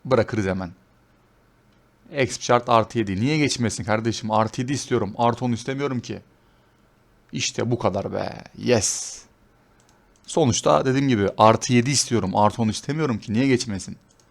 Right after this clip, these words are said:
Bakın biz bunu otuz iki M almıştık değil mi? Otuz iki beş yüz'e almıştık. Şu anda parayı kaça çıkartmış olduk bakalım. Normal şart altmış M pazarda. Exp şartta yüz yirmi M.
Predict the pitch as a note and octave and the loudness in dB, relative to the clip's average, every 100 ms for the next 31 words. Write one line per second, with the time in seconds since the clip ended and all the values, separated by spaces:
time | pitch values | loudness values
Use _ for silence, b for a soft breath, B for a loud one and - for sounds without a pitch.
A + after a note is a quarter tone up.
0 | b b b b b b - C3 A#2 G#2+ | b b b b b b 0 2 2 -4
1 | C3 C3 C#3+ D#3 - B2 - B2+ B2 C#3 | -4 -2 -2 -2 -2 -4 -2 -6 0 6
2 | B2+ G#2 F2+ - - D3+ G2+ F2+ - _ | 6 6 2 -6 -6 -2 -2 -4 -12 _
3 | _ _ b b b - - A#2 - A2 | _ _ b b b -20 -8 -8 -8 -4
4 | A#2+ A#2 - A#2+ G2+ F2 - - - - | 2 2 2 4 4 2 -6 -10 -12 -20
5 | B B B B B - - B2+ B2 B2+ | B B B B B -10 2 4 6 6
6 | B2 - - - A2+ G#2 G2 A2+ - - | 4 2 -12 -2 4 4 4 -2 -4 2
7 | G2+ - G2+ - G2+ - A2 G#2 A2 B2+ | 2 2 -4 -4 -4 -4 -6 0 0 0
8 | C#3+ b b b b b b _ _ _ | -6 b b b b b b _ _ _
9 | _ _ - B2 B2 B2+ A#2+ - B2+ A2+ | _ _ -6 0 4 4 2 2 2 2
10 | - B2 - F#2+ - G2 F2+ F#2+ C#3 D3 | 0 0 0 0 0 0 0 0 0 -2
11 | - _ _ _ B2+ A#2+ - - G#2 - | -6 _ _ _ 0 0 -4 2 2 2
12 | D#3 D3 C#3 B2 C3 C3+ G2+ | -2 0 0 0 2 4 4